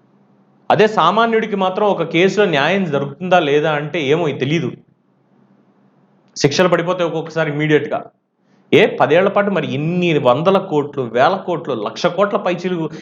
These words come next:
అవినీతి జరిగింది అని అంటున్నారే, మరి ఎందుకు ఉపేక్షిస్తోంది కేంద్రం?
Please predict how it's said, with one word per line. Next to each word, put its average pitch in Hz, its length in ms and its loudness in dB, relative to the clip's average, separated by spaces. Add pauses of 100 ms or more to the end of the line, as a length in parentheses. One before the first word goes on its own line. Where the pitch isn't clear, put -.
(160)
అవినీతి 165 340 4
జరిగింది 160 480 2
అని 147 100 2
అంటున్నారే, 127 680 -4 (3000)
మరి 135 180 4
ఎందుకు 196 320 4
ఉపేక్షిస్తోంది 208 680 2
కేంద్రం? 151 720 -2